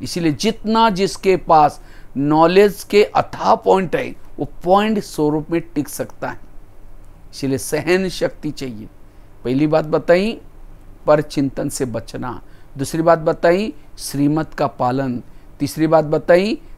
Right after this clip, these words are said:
देही अभिमानी स्थिति। चौथी बात बताई, सहन शक्ति। पांचवी बात है, अगर मुझे स्थि-, योग में स्थिरता लानी है, इसके लिए सारा दिन मुझे दुआएं लेनी है।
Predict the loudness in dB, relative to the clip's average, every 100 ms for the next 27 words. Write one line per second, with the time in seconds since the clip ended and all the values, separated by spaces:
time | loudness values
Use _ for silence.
0 | -12 0 0 2 2 2 2 0 0 -2
1 | -2 -8 -6 -10 -2 -2 -2 2 2 2
2 | 0 4 4 2 -6 -14 -18 -12 -4 -4
3 | -2 -4 -4 -6 -6 -8 -10 -16 -14 -16
4 | -18 -18 -18 -16 -16 -14 -14 -14 -16 -16
5 | -16 -16 -18 -18 -14 -2 -2 0 4 4
6 | 4 0 0 -12 -10 -2 2 4 4 2
7 | 2 0 -2 -2 -2 -2 -2 -2 0 -2
8 | -4 0 -2 0 2 4 4 0 0 2
9 | 0 -2 -14 -18 -20 -20 -18 -18 -16 -16
10 | -16 -16 -10 -8 -6 -2 0 2 4 4
11 | 6 6 6 2 0 0 0 0 0 2
12 | 4 4 4 2 0 0 0 -2 -4